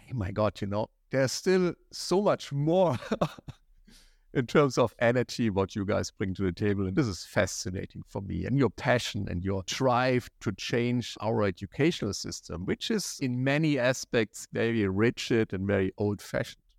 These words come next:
I mean, just talking about overhead projectors, you know, these devices you put a transparent foil on it and then it's transmitted onto a wall.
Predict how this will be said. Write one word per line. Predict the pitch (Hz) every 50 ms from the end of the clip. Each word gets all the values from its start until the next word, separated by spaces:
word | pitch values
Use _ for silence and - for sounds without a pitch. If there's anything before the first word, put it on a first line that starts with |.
| _ _ _ _
I | - 92
mean, | 87 90 80 78 76 - _
just | - - 120 - - -
talking | - 117 107 - -
about | 98 90 98 92 92 - -
overhead | - 120 131 127 127 110 113 104 - -
projectors, | - 104 90 - - 104 - - - 107 98 87 85 - -
you | - 101
know, | 92 92 101 101
these | 101 92 87 85 - -
devices | - - 123 127 127 127 135 127 - 139 117 -
you | - 113
put | - - - 113 101 -
a | 104
transparent | - - - 110 98 - - - - 110 104 104 98 98 95 - _ _
foil | _ - 117 107 113 117 113
on | 107 104
it | 104 107 104 - -
and | 95 87 85
then | 85 85
it's | - - - - - - -
transmitted | - - 101 92 92 - - 123 113 104 104 98 85 -
onto | 92 90 87 - -
a | 107 101
wall. | 95 90 90 98 101 104 107 110 104